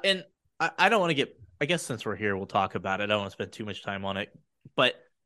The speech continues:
you know, when that first happened, I was like, "Okay, there has to be, like, a reasonable, rational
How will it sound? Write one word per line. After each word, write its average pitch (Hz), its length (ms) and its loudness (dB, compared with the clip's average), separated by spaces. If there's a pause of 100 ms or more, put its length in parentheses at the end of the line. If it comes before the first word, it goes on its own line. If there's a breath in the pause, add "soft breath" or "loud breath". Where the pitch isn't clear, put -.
(160)
you 151 120 0
know, 160 80 2
when 180 100 2
that 233 200 4
first 196 260 2
happened, 135 420 2
I 107 40 2
was 98 100 -2
like, 110 160 -4
"Okay, 110 220 -6
there 113 120 -2
has 139 300 2
to 127 80 -14
be, 117 100 -4
like, 107 360 0
a 123 80 -2
reasonable, 110 600 -4
rational 98 800 -2